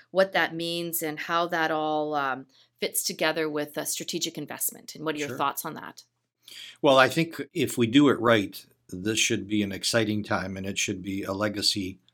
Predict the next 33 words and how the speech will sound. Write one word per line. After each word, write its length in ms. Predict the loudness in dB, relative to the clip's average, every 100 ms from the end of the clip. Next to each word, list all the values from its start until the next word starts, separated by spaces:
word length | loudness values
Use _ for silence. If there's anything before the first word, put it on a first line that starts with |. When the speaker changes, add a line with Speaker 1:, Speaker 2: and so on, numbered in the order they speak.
| _
Speaker 2:
line 520 | -8 -4 -4 -4 -8 -14 -18
drawing 420 | -10 -8 -8 -12
time 300 | -12 -12 -12 -18 _ -20 -20 -20 -20 _ _
in 160 | -4 0
the 100 | 2
sense 400 | 4 4 4 2
that, 320 | 2 2 0 -10 _ _
uh, 140 | -6 -4
if 280 | -4 -2 2
we're 140 | 2
gonna 220 | 4 2
compete 680 | 0 -4 -4 -2 -2 -2 -8 _ _ _ _
regionally, 680 | -2 2 2 0 -2 -4 -6
nationally, 580 | -2 2 2 2 -2 -2
continentally, 1000 | -2 -2 -2 -2 -4 -4 -6 -8 -8 -10 _ _ _ _ _ _
or 140 | -4
globally, 720 | -2 6 6 6 2 -4 -8 -12 _ _ _ _ _ -8
uh, 120 | -4
we 160 | 0 2
have 240 | 2 2
to 80 | 0
set 280 | 0 0 -2
the 60 |
table. 460 | -6 -6 -6 -10 -18 -14
And 160 | -10
for 100 | -6
that 240 | 2 2 4
to 100 | 0
happen, 580 | 2 2 0 -2 -4 -6 -8
Manitoba 680 | -2 0 0 -2 -2 -2
has 220 | -2 -2 -4
to 100 | -4
lead. 340 | -6 -6 -8